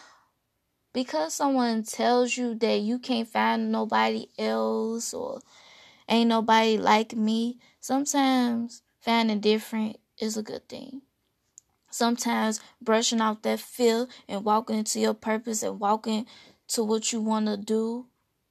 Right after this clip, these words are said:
when the, your partner or used to be partner told you can't do it, or anybody told you can't do something, you can do it. You don't have time to be sitting there crying your eyes out, being swollen eyeballs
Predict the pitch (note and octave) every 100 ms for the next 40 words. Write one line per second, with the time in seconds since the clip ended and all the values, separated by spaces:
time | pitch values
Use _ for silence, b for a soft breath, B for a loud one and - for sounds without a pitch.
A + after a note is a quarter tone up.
0 | - A3 A3 G#3+ G#3+ G#3+ G#3+ _ - A3
1 | A3 - A#3 A3+ A3 A3+ G#3+ G#3 A#3 A#3
2 | A3 A3+ A3+ A#3+ A3 A3 - A3+ A3 A3
3 | G#3+ A3+ A3 A#3 A#3 A#3 G#3 G3+ - -
4 | B3+ B3+ B3 B3 C4+ C4 C4 C#4 B3+ B3
5 | C4+ - C4 C4 C4 C4+ B B B -
6 | E4 E4+ B3 G#3+ G#3 G#3 G#3+ - _ _
7 | _ _ - A#3+ B3+ C4 B3 B3 A#3 A#3+
8 | A3+ A3 G#3 - G#3 G#3 G3+ G3 - B
9 | B _ - G#3+ G#3+ G#3+ G#3+ G3+ G3+ G3+
10 | G3+ G3 G3 G3 G3+ - B B A3+ G#3+
11 | G#3 G#3+ - - G#3+ G#3+ G#3+ A3+ A3+ -
12 | - G#3+ G#3 G#3 G3+ G3+ G#3 A3